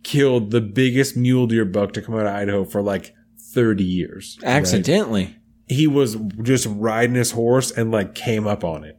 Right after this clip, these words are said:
Speaker 1: and shot it because it was in his way. And it ended up being
Speaker 2: Accidentally.
Speaker 1: Yeah. And, like, you know, like, ended
Speaker 2: He
Speaker 1: up
Speaker 2: didn't
Speaker 1: being the biggest
Speaker 2: accidentally
Speaker 1: one for
Speaker 2: kill
Speaker 1: a
Speaker 2: it.
Speaker 1: long
Speaker 2: He
Speaker 1: time.
Speaker 2: accidentally killed the biggest
Speaker 1: Exactly,
Speaker 2: one. <laughs>
Speaker 1: exactly. And his name,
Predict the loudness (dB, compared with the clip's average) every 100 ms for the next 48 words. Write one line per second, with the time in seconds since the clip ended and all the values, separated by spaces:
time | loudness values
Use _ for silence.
0 | _ _ -4 -2 0 2 4 2 0 0
1 | 2 2 0 0 -2 -2 0 0 -4 -8
2 | -4 -2 -2 -4 -12 -12 -4 0 0 0
3 | 0 0 0 0 -2 0 2 0 0 -2
4 | 0 0 0 0 0 0 -4 -10 -12 -4
5 | 0 2 2 0 -2 -6 -20 -12 -2 0
6 | 2 2 2 2 2 2 0 2 2 0
7 | 0 2 2 0 0 0 2 0 0 -2
8 | 0 0 0 0 0 0 -6 _ _ -6
9 | -2 -2 -4 -4 -2 2 0 0 0 2
10 | 2 2 2 2 2 2 2 2 -2 -4
11 | -12 -20 -4 0 2 0 2 2 2